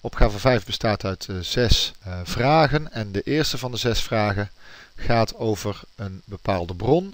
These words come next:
Een bron met fosfor tweeëndertig. En, eh, da-,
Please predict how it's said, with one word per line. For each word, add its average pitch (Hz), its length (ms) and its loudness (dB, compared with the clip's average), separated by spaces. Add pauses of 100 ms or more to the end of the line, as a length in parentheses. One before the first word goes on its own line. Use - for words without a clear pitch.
Een 120 120 -10
bron 120 300 0
met 104 280 -4 (760)
fosfor 131 440 -2
tweeëndertig. 127 840 0 (960)
En, 123 480 4
eh, 110 340 0
da-, 113 200 2